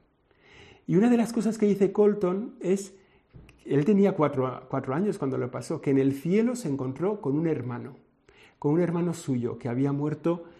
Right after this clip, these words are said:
en un aborto natural que había tenido su madre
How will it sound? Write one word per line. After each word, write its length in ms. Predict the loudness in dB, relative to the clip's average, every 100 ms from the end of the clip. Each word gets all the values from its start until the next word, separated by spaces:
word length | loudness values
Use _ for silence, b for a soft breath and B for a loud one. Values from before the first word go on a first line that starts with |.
| B
en 100 | -4
un 120 | 0 2
aborto 360 | 2 2 2
natural 580 | 0 -2 0 2 2 2
que 100 | 0
había 200 | 0 2
tenido 300 | 2 2 2
su 180 | 0 -2
madre 420 | 0 -2 -4